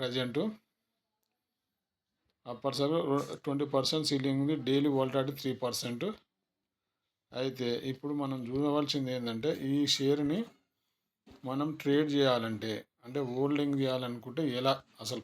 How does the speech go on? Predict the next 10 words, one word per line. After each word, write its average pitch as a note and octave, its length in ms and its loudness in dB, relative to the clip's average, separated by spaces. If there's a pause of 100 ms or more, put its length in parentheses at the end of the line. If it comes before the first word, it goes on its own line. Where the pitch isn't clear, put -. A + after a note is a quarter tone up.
ప్రాసెస్ B2+ 440 -2
ఏంటంటే B2 320 -2 (160)
ఎక్కడ C#3+ 280 -4
హోల్డింగ్ C3 380 -4
చేయాలి, A#2 320 -2 (120)
ఇదంతా A#2 300 -6 (100)
ప్రాసెస్ని B2+ 560 -6
ఒకసారి B2 380 -6
నేను A2+ 160 -6
చూపిస్తా. G#2+ 360 -8